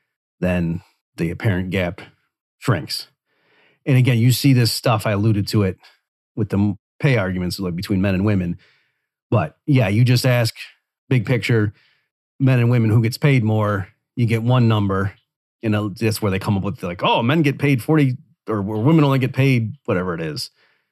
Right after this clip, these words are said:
"seventy-eight cents to a man's dollar," whatever the number is lately.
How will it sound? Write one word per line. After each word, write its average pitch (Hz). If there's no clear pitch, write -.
"seventy-eight 135
cents 139
to 123
a 107
man's 117
dollar," 104
whatever 95
the 87
number 87
is -
lately. 82